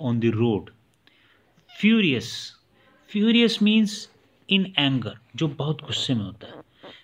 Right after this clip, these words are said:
Furious, I do not like to talk to my younger sister because she quickly get furious।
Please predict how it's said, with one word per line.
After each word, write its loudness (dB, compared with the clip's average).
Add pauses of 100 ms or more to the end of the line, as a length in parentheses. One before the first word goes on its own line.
(180)
Furious, 2 (800)
I 2
do 2
not 0 (100)
like -2
to -2 (120)
talk 0
to 2
my 6
younger 2
sister -2
because 4
she -2 (180)
quickly 4 (300)
get -2 (120)
furious। 2